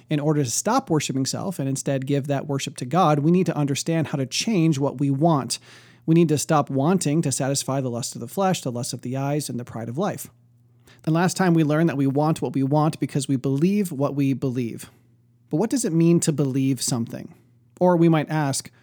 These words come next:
"What is faith?" And I would agree that questions like these must be answered, and they must be answered biblically before we can hope to mature in our worship of God. And by the way, I would highly recommend that you don't assume you know the answer to the question, "What is faith?"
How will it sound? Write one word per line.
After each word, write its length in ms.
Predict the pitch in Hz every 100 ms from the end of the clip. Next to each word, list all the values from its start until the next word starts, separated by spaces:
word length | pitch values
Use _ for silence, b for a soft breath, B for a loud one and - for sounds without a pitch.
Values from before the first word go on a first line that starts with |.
| b b -
"What 180 | 180
is 240 | 165 143 -
faith?" 540 | - 156 117 - - _ _ _ _ _ b b b
And 100 | 170
I 40 | 240
would 120 | 233
agree 420 | 143 165 196 170
that 400 | 143 147 135 -
questions 400 | - 165 - 147
like 200 | 135 127
these 300 | 131 131 127
must 200 | 139 135
be 120 | 131
answered, 400 | 123 123 - -
and 80 | 135
they 100 | 131
must 220 | 139 135
be 120 | 143 139
answered 260 | 135 135
biblically 500 | 156 165 151 - 131
before 340 | 151 139 135 127
we 120 | 131
can 140 | 127
hope 300 | 117 156 147
to 120 | -
mature 520 | 135 123 - 185 156 139
in 180 | 151
our 180 | 139 139
worship 400 | 123 120 - 120
of 80 | 123
God. 340 | 139 123 - - _ _ _ _ _ -
And 60 | 139
by 100 | 139
the 80 | 139
way, 160 | 151
I 40 | 135
would 100 | 135
highly 200 | 147 143
recommend 460 | 139 143 143 175
that 160 | 147 -
you 80 | 143
don't 240 | 170 160
assume 480 | 147 - 254 196 170
you 120 | 175
know 180 | 170 175
the 160 | 160
answer 340 | 160 262 - 131
to 100 | 143
the 120 | 139
question, 400 | 151 127 - 135
"What 120 | 123
is 120 | 117
faith?" 260 | - -